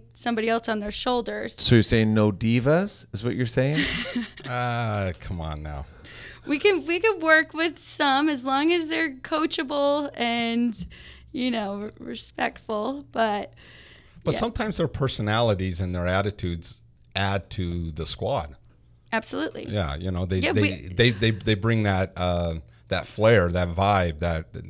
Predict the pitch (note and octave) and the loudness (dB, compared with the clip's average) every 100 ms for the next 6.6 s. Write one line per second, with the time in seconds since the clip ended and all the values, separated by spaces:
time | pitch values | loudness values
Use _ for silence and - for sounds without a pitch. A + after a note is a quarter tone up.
0 | - - F2 - F#2 F2+ - G2 G#2 E2 | -12 -8 -6 -4 -4 -4 -4 -2 -2 -2
1 | D#2 - D2 D2 D#2 D#2+ - - A3+ A3+ | -6 -6 -10 -10 -10 -12 -14 -8 -6 -8
2 | - A3+ A3+ C#4 C#4 B3+ C4+ D4+ D4 C4 | -8 -8 -4 2 2 2 2 4 4 4
3 | A#3 A3 G#3+ G#3+ - - - - G3 - | 2 0 0 -2 -8 -18 -10 -10 -8 -4
4 | C4 B3+ A#3 G#3+ A#3 A#3+ A#3+ G#3 G#3 G#3+ | -2 -2 -2 0 0 0 -2 -2 -4 -4
5 | A3+ - - C#4+ D#4 D4 - B3 A#3+ B3+ | -6 -8 -6 -2 0 0 -2 -2 -2 -2
6 | - - G3+ G#3+ A3+ B3 | -6 -6 -6 -4 -4 -4